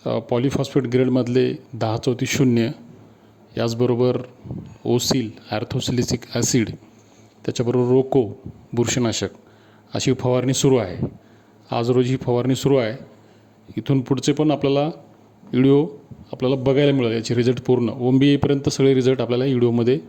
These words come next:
दाखवले जातील. याच गव्हाच्या प्लॉटसाठी दुसऱ्या फवारणीमध्ये नेचर केअर फर्टिलायझर्सचे पृथ्वीरिच, अ, युरिया अमोनियम नायट्रेट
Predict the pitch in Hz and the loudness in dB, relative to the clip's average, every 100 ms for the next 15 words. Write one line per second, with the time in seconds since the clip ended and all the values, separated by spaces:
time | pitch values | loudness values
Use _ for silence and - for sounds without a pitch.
0 | - - - 123 120 - 117 95 - - | -16 -20 -10 -6 -4 -2 -2 -2 -6 -14
1 | - _ _ _ _ _ - - - - | -18 _ _ _ _ _ -20 -18 -18 -18
2 | - - - - 123 135 135 139 127 131 | -20 -20 -20 -4 -2 0 2 2 2 0
3 | 123 123 - 117 120 127 - - - - | 0 0 -2 -2 -2 -2 -6 -20 -20 -20
4 | - 123 139 139 135 127 120 117 117 120 | -12 -4 0 0 0 0 2 0 2 2
5 | 123 120 - - - - 120 117 135 135 | 0 -4 -18 -20 -14 -2 0 2 0 2
6 | 131 123 120 113 117 113 110 - 123 139 | 0 0 -4 -2 -2 -2 -4 -2 -2 -4
7 | - - - - 131 131 139 139 139 - | -8 -20 -20 -6 -4 0 2 2 0 -4
8 | - - - - - - - - 127 120 | -12 -20 -20 -20 -20 -20 -12 -2 0 2
9 | 117 123 - 131 135 156 151 151 131 127 | 0 -2 0 2 4 4 2 -2 -2 0
10 | 131 135 127 127 120 123 104 | 2 2 2 2 0 -2 -4